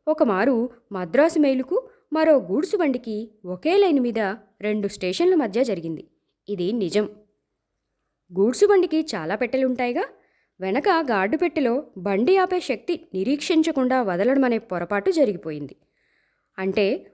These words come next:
ఒక్క మాట కొంత వేగంతో బండిని వదిలాక దాన్ని ఆపే శక్తి డ్రైవర్కి గానీ గార్డుకి గానీ ఉండదన్నమాట.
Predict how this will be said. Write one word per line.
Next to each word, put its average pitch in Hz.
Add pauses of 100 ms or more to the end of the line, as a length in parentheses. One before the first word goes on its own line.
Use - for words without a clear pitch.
(140)
ఒక్క 285
మాట 226
కొంత 370
వేగంతో 269
బండిని 226
వదిలాక 247 (260)
దాన్ని 208
ఆపే 170
శక్తి - (140)
డ్రైవర్కి 190
గానీ 233 (380)
గార్డుకి 285
గానీ 233
ఉండదన్నమాట. 214